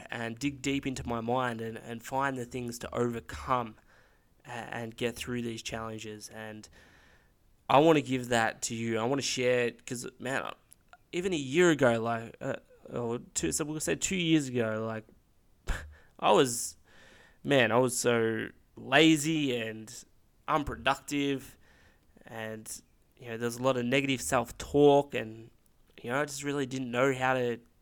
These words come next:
go through the hard work and really suffer, you know, and <laughs> I thought I was working hard before, but, you know, there's, there's still a lot. We all have a, a lot more to give,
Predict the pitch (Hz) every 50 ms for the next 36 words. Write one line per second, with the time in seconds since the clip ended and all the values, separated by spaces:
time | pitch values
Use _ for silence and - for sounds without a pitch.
0 | _ _ _ _ _ _ _ _ _ _ _ _ _ _ - 127 127 135 127 -
1 | - 139 139 143 131 127 117 127 127 127 127 117 117 117 123 139 143 135 - 120
2 | 120 117 123 131 147 156 147 131 120 117 117 113 120 - - _ _ _ _ -
3 | - - 123 139 147 - - 113 110 - - _ - - - - 120 120 120 131
4 | 143 147 131 120 120 117 120 120 - - - - - - - - - _ _ _
5 | 175 151 - - - 170 - - 156 - - - - - - - - - _ -
6 | - 135 131 131 139 143 151 147 156 160 170 160 147 143 139 127 120 123 127 127
7 | 123 - 120 117 120 117 120 117 117 117 110 - - - 127 127 120 113 113 -
8 | 117 113 113 - _ _ - 139 120 117 110 117 120 117 117 127 120 120 - -
9 | 139 131 127 123 123 123 - - - 120 113 120 127 131 - - - - - -
10 | - - - - - _ _ _ _ - 127 117 110 113 117 123 131 135 131 135
11 | 131 127 123 120 117 - 98 113 117 123 131 127 127 123 123 120 117 113 117 123
12 | 127 123 113 110 107 -